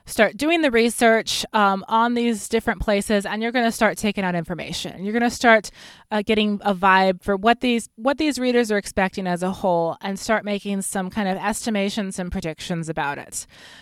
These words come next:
Um, if your brain is already kind of like, "Wow, this is an overload," <laughs> only do as much research as you can, um, and take it slow and steady. I know,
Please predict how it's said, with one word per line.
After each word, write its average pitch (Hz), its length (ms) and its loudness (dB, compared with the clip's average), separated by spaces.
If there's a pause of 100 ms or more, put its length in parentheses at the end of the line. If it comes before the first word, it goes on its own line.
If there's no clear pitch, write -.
(140)
Um, 202 220 0
if 220 180 -2
your 311 140 2
brain 269 300 4
is 226 160 2
already 226 300 2
kind 220 160 -2
of 208 60 -2
like, 196 160 -2
"Wow, 170 360 0
this 170 160 -2
is 175 100 -4
an 175 100 -6
overload," 220 540 4
<laughs> - 420 -2 (1200)
only 247 260 2
do 269 120 2
as 262 120 0
much 220 280 0
research 190 600 -2
as 185 240 -2
you 202 120 -2
can, 170 520 -6 (500)
um, 180 480 -2
and 196 220 -4
take 214 300 -4
it 226 240 -2
slow 190 380 -2
and 185 180 -4
steady. 156 520 -6
I 180 180 -8
know, 170 600 -2